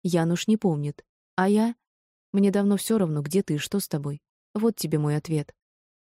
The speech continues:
Затем резко поднялся из-за стола. «Сегодня можешь остаться. Не выгонять же тебя в ночь.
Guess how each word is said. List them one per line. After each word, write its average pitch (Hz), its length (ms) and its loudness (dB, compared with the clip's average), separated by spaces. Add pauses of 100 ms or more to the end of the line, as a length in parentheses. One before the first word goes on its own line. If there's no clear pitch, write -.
(180)
Затем 196 360 2
резко 170 300 -2
поднялся 147 480 -4
из-за 147 200 -6
стола. 156 400 -4 (520)
«Сегодня 202 460 2
можешь 160 320 0
остаться. 156 540 -4 (520)
Не 180 140 2
выгонять 170 400 0
же 170 80 -2
тебя 151 260 -2
в 147 60 -4
ночь. 147 320 -6